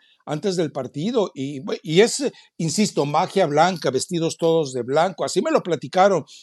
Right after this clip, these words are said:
Encendieron fuego y todo lo demás, la purificación, y tómala que le pegan doble al América. Bueno, chivermanos, como que andan cortando el pastito ahí atrasito, ¿no?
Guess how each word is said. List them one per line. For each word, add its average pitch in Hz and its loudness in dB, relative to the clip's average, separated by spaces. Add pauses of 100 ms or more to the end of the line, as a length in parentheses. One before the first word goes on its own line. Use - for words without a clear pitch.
Encendieron 165 2
fuego 190 0
y 165 -2
todo 190 0
lo 165 2
demás, 170 4 (200)
la 160 2
purificación, 170 0
y - -10
tómala 285 0
que 175 0
le 160 2
pegan 190 2
doble 196 4
al 175 4
América. 185 0 (320)
Bueno, 208 -2 (640)
chivermanos, 151 2
como 190 2
que 240 4
andan 277 4
cortando 240 4
el 208 0
pastito 185 2
ahí 170 4
atrasito, 160 0
¿no? 220 0